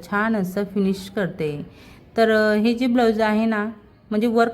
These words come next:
त्याचा प्लेन कापडवरच आलेला होता, याला खाली बॉर्डर नव्हती, म्हणून मग मी, तशी तर याची बॉर्डर शिल्लक आहे, पण मी ती बॉर्डर लावून घेतली नाही, कारण ते बॉर्डरमुळे काय झालं असतं, अ, ब्लाऊजचा थोडा लूक, अ, खराब झाला असता. ह्यासाठी मी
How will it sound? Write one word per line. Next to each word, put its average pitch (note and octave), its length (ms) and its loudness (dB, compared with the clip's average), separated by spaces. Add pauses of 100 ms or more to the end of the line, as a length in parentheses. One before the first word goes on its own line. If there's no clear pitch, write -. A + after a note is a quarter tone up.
त्याचा G#3 280 0
प्लेन G#3+ 360 0
कापडवरच G#3 640 0
आलेला F#3+ 340 0
होता, F#3 260 0
याला F#3 320 2
खाली A#3 180 2
बॉर्डर G#3+ 360 2
नव्हती, A3 560 0 (420)
म्हणून B3 320 4
मग C4 160 4
मी, C4 260 2
तशी A3 280 0
तर B3 80 -2
याची A#3 260 -2
बॉर्डर A3 280 2
शिल्लक A3+ 400 -2
आहे, G#3+ 240 0
पण A3 180 -2
मी A#3+ 120 2
ती B3 120 -4
बॉर्डर G#3+ 340 2
लावून G#3 320 2
घेतली G3+ 280 -2
नाही, G3 160 0
कारण G3+ 340 0
ते A3+ 60 -2
बॉर्डरमुळे G#3 520 0
काय F#3+ 220 -2
झालं F#3 280 2
असतं, F3+ 240 -4 (600)
अ, F#3 260 0
ब्लाऊजचा A3 520 0
थोडा C4 180 2
लूक, C4 360 0
अ, B3+ 340 0
खराब G#3+ 300 0
झाला G3+ 240 2
असता. F#3 260 -2
ह्यासाठी G3+ 520 -2
मी G3+ 240 -2